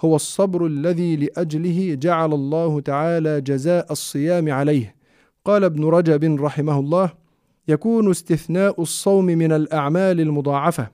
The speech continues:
فكل الأعمال تضاعف بعشر أمثالها إلى سبعمائة ضعف إلا الصوم، فإنه لا ينحصر تضعيفه،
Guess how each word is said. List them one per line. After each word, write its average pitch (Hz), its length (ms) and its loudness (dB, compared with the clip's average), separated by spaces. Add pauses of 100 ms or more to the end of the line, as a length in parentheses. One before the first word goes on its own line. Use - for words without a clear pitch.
(520)
فكل 196 500 0
الأعمال 196 1040 0
تضاعف 185 640 0
بعشر 165 580 0 (100)
أمثالها 190 760 0 (120)
إلى 196 280 2
سبعمائة 175 800 0
ضعف 180 380 0
إلا 220 480 0
الصوم، 147 480 2 (520)
فإنه 170 500 2
لا 180 260 4
ينحصر 170 680 -2
تضعيفه، 165 640 -2